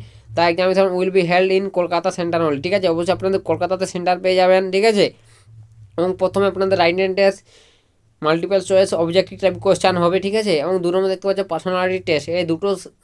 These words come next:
ভিত্তিতে আপনাদের সিলেকশনটা করানো হবে, written test এবং পার্সোনালিটি টেস্ট। written টেস্টে আপনাদের দুশো নম্বর পরীক্ষা দিতে হবে বন্ধুরা, ঠিক আছে। দুশো নম্বরের পরীক্ষা নেওয়া হবে। এবং, উম, পার্সোনাল টেস্ট দেখতে পাচ্ছ চল্লিশ নম্বর, ঠিক আছে,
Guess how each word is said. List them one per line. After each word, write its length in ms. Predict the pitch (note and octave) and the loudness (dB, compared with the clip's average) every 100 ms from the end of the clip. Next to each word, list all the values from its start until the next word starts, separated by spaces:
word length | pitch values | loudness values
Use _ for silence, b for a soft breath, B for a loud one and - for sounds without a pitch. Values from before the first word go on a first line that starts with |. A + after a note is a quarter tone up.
| E3+ | -10
ভিত্তিতে 340 | D#3 D#3+ F#3+ F#3+ | -8 -2 0 0
আপনাদের 300 | F#3 F#3 F#3 | 0 -2 -4
সিলেকশনটা 580 | E3+ F3 F3 F#3+ F#3 F3+ | -4 -8 -4 -6 -4 -4
করানো 300 | F3+ F3 F3 | -2 -2 -2
হবে, 260 | F3 G3+ F3 | -2 -4 -4
written 280 | D#3 F3+ F#3+ | -4 -2 -2
test 180 | F#3+ | -2
এবং 180 | F#3 F#3+ | -2 -2
পার্সোনালিটি 500 | F#3 E3 F#3 F3+ F3+ | -2 -4 -4 -4 -6
টেস্ট। 340 | F3+ E3+ C#3 - b b b | -4 -2 -2 -6 b b b
written 260 | C3+ D#3 F#3 | -8 -6 -4
টেস্টে 280 | F#3+ F#3 F#3 | -4 -2 -4
আপনাদের 320 | F#3 F#3+ F3 | -2 -2 -2
দুশো 220 | E3 G3 | -4 -4
নম্বর 240 | F#3 F#3 F#3 | -2 -2 -2
পরীক্ষা 340 | F3+ F3 F#3+ | -4 0 0
দিতে 180 | F#3+ F#3+ | 2 2
হবে 200 | F#3 F#3 | 2 0
বন্ধুরা, 400 | F#3 F#3 F#3+ G3+ b b b b | -2 0 0 0 b b b b
ঠিক 120 | F#3+ | -2
আছে। 140 | G#3+ F#3+ | 0 0
দুশো 200 | E3+ F3+ | -2 -2
নম্বরের 280 | F#3+ F#3+ F#3 | 0 0 0
পরীক্ষা 340 | F3+ F3+ G3 | -4 -2 -2
নেওয়া 200 | F#3+ F#3 | 0 0
হবে। 280 | F#3 F#3+ G#3 B B - | 0 0 -4 B B -4
এবং, 200 | F#3 F#3+ - | -2 -2 -6
উম, 100 | F#3 F3+ F3 E3+ E3 D#3 D3+ C#3+ | -6 -2 0 2 2 -2 -4 -10
পার্সোনাল 400 | D3 D#3+ F#3+ F#3+ | -10 -4 0 0
টেস্ট 240 | F#3+ F#3 F3+ | 0 -2 -2
দেখতে 200 | F3+ F#3+ | -4 -4
পাচ্ছ 140 | F3+ | -2
চল্লিশ 280 | F#3+ F3+ E3+ | -2 -2 0
নম্বর, 260 | E3+ D3 C#3 | -2 -2 -2
ঠিক 160 | G3 | -2
আছে, 260 | G#3+ F3 | -2 -2